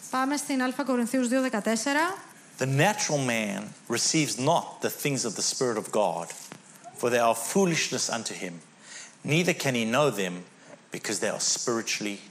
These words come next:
Speaker 2: discerned.
Speaker 1: Ο φυσικός άνθρωπος όμως δεν δέχεται αυτά που ανήκουν στο Πνεύμα του Θεού,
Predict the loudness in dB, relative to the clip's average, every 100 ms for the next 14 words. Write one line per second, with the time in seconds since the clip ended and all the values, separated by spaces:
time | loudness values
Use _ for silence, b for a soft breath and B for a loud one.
0 | -6 -4 -2 -4 -10 -16 -20 -20 -20 -20
1 | -20 -20 B B B B 0 2 2 2
2 | 2 4 4 4 4 4 4 4 6 4
3 | 2 2 2 4 2 2 2 2 2 0
4 | 2 2 2 -2 -2 -2 0 0 0 -2
5 | 0 0 2 0